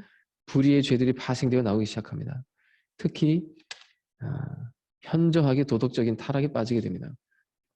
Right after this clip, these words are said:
불경건 뒤에는 반드시 우상 숭배와 도덕적인 타락이 따라오게 됩니다.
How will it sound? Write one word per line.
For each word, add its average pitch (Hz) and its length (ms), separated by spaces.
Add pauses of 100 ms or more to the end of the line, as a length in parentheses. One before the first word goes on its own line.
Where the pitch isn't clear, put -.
(920)
불경건 127 400
뒤에는 117 280
반드시 143 360
우상 131 280
숭배와 123 540 (240)
도덕적인 127 460
타락이 147 340
따라오게 127 380
됩니다. - 420